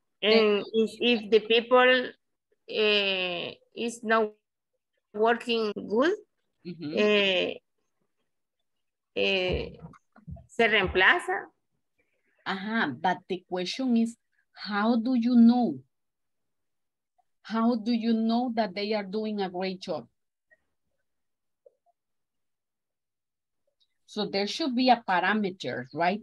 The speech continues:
Speaker 1: That, that lets you
Speaker 2: Mm-hmm.
Speaker 1: know that the person who is doing a good job.
Speaker 2: Mm, every boss in, in each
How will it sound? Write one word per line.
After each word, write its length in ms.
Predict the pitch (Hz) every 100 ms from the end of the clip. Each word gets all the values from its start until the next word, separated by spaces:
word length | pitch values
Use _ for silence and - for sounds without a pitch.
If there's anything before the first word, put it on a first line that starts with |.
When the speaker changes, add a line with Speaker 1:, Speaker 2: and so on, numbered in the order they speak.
| -
Speaker 1:
That, 180 | 156 - _ _ - -
that 180 | 117 -
lets 360 | 160 175 180 -
you 260 | - 165
Speaker 2:
Mm-hmm. 120 | 208 202
Speaker 1:
know 320 | 190 214 247 - _ _ -
that 200 | 185 151
the 80 | 175
person 480 | - 185 190 233 226 214
who 120 | 196
is 360 | - 202 185
doing 500 | - 160 208 226 208
a 100 | 185
good 280 | 156 165 147
job. 260 | - 131 117 _ _ _ _ _ _ _ _ _ _ _ _ _ _ _ _ _ _ _ _ _ _ _ _ _ _ _ _ _ _ 220
Speaker 2:
Mm, 680 | 226 220 214 208 208 208 208 - _ _ _ _ _ _ _ _ _ _ -
every 360 | 226 226 247 254
boss 600 | 208 214 277 381 - -
in, 480 | 233 233 220 208 202
in 640 | - 202 202 196 180 175 170
each 380 | 202 220 -